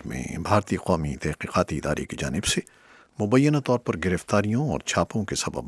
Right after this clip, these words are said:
مکمل ہڑتال رہی۔ یہ ہڑتال کشمیری ٹریڈرز اینڈ مینوفیکچررز فیڈریشن کی اپیل پر کی جا رہی ہے۔ اس کی تفصیل بتائیں گے سری نگر سے اس رپورٹ میں یوسف جمیل۔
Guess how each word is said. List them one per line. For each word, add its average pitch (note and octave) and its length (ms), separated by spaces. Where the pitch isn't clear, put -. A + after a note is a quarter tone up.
مکمل D#2+ 340
ہڑتال - 420
رہی۔ - 220
یہ C3+ 80
ہڑتال C#3+ 340
کشمیری B2 600
ٹریڈرز B2 680
اینڈ F2+ 300
مینوفیکچررز G2 960
فیڈریشن G2 540
کی - 160
اپیل F2 240
پر - 220
کی D#2 120
جا B1+ 160
رہی - 260
ہے۔ - 80
اس - 140
کی D3 60
تفصیل C#3 420
بتائیں D2 400
گے G2+ 60
سری A#2 260
نگر G#2+ 260
سے - 420
اس - 280
رپورٹ A2 400
میں - 100
یوسف - 420
جمیل۔ - 380